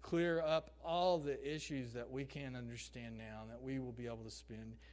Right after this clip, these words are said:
eternity with you in heaven. Oh Lord, thank you for this day. May we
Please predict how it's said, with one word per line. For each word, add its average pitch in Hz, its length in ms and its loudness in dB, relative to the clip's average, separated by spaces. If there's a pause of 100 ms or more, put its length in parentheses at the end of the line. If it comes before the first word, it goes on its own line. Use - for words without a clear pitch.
(160)
eternity 143 680 -2
with 135 360 -2
you 110 320 -6
in 117 180 -6
heaven. 113 400 -8 (1600)
Oh 135 100 0
Lord, 120 380 -2 (460)
thank 139 240 -6
you 139 80 -6
for 131 140 -8
this 123 260 -8
day. 117 400 -8 (1040)
May 120 140 -4
we 135 360 -2